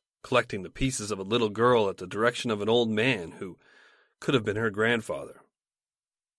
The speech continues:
The mood is somber, only lit in any way by the gray flesh of Albert Fish that seems almost radiant in the dusky glow of a near full moon, his eyes appraising the horror of what he's done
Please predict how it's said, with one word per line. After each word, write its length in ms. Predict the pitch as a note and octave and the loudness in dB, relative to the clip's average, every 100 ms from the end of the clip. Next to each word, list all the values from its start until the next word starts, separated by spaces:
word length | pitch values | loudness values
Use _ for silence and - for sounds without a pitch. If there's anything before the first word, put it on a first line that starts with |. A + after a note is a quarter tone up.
| _ | _
The 80 | G2+ | -8
mood 220 | G2+ B2 | 0 2
is 120 | A2+ | 2
somber, 500 | - B2+ B2 A2+ - _ _ _ _ - | 0 2 4 2 -4 _ _ _ _ -4
only 260 | G#2+ A#2+ G#2 | 0 2 0
lit 240 | G#2 A#2 | 2 0
in 120 | G2 | 2
any 180 | G#2+ A#2+ | 0 2
way 300 | G#2 A2 A2 | 4 4 4
by 100 | G#2 | 0
the 100 | F#2 | -8
gray 300 | F2+ A2 A2 | -4 0 0
flesh 460 | G2 - A#2+ A2 - | 0 -4 -2 -2 -2
of 80 | G2 | 0
Albert 280 | G2+ F#2 | 0 0
Fish 520 | - - G#2+ - - - _ _ | -10 -6 -4 -6 -10 -12 _ _
that 140 | - | -10
seems 260 | - A#2+ G#2+ | -4 -2 0
almost 240 | G#2+ F#2 | -2 -2
radiant 480 | F#2 G#2+ A#2 A2 F#2 | 0 2 2 0 -4
in 80 | F2 | -8
the 80 | E2 | -10
dusky 460 | - A2 - - | -2 -2 -2 -8
glow 420 | F#2 G#2 G#2+ G#2+ G#2 | -10 0 2 4 0
of 120 | F#2 | -4
a 60 | |
near 240 | F2+ G#2+ G#2 | -6 -4 -4
full 300 | - A2 G#2 | 0 2 2
moon, 380 | G#2+ G2+ F2+ - _ _ _ | 2 0 -4 -12 _ _ _
his 180 | - A2+ | -4 0
eyes 280 | B2+ B2+ A#2+ | 6 6 6
appraising 480 | A2 - A#2+ A#2 G#2 | 2 6 6 4 -4
the 100 | E2+ | 0
horror 320 | B2 A#2+ G2 | 6 6 6
of 120 | F2+ | 2
what 140 | G#2 G2+ | -2 -2
he's 160 | F#2 | -4
done 400 | - A2+ G2+ - | 0 0 0 -10